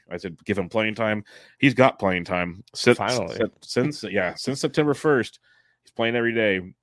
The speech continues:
Speaker 1: He's hitting two ninety, four home runs, still strikes out a lot, but that's the Velasquez way. But the power is legit. Like, he's always had this. That was the thing that got me attracted to him. His Statcast numbers, thirty percent barrel, fifty-five percent heart rate. Not completely sustainable,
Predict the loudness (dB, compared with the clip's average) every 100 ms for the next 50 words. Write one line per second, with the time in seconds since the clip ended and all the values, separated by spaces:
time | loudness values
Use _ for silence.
0 | _ -10 -4 -4 -4 -4 -2 -2 -6 -10
1 | _ -10 -4 -2 -2 -2 -4 -4 -4 -4
2 | -8 -14 _ -8 -4 -4 -4 -4 -2 -2
3 | -4 -8 -6 -2 -4 -4 -10 -10 -8 -6
4 | -8 _ _ _ _ -8 -8 -8 -4 -2
5 | -2 -4 -6 -6 -6 -12 -12 -10 -6 -4
6 | -4 -6 -4 -4 -4 -8 -6 -8 -8 -8
7 | -8 -8 -6 -8 -8 -10 -6 -8 -8 -10
8 | -8 -10 _ _ _ -12 -2 0 0 -2
9 | -4 -4 -6 -6 -4 -4 -6 -8 -8 -4
10 | -2 -2 -4 -10 -10 -4 -4 -4 -8 -4
11 | -2 -2 -4 -10 _ _ -4 0 0 -4
12 | -4 -4 -4 -4 -4 -2 -6